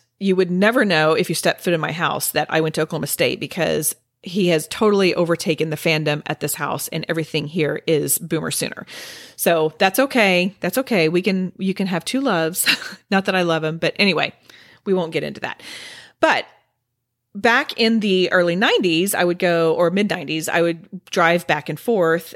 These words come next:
And of course, you know, I maybe, I guess maybe there were C D, there were C D players, but I didn't really listen to it. I just listened to the radio, like, I, whatever, what it was. And it was, like,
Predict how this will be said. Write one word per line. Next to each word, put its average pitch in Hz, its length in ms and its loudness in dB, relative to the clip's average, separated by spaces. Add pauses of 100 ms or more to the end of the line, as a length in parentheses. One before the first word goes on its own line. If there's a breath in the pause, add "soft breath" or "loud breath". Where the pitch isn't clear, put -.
And 170 140 -2
of 160 80 -6
course, 175 440 -2 (680)
you 175 140 -4
know, - 100 -6
I 175 60 -2
maybe, 175 280 0
I 185 100 2
guess 233 280 -2
maybe 233 320 2
there 320 100 0
were 311 80 -2
C 294 200 -2
D, 254 60 -8
there 214 120 0
were 208 60 0
C 277 180 0
D 240 120 0
players, 147 640 -4 (220)
but 175 120 0
I 190 80 2
didn't 214 160 2
really 190 180 -2
listen 170 300 -4
to 165 120 -4
it. 160 60 0
I 226 80 4
just 349 180 0
listened 339 260 0
to 226 60 -6
the 190 100 0
radio, 135 440 -4
like, 175 320 0
I, 175 180 -2
whatever, 196 520 2
what 165 180 0
it 151 80 -4
was. 156 240 -8
And 196 80 -2
it 190 40 0
was, 185 120 -2
like, 165 180 -4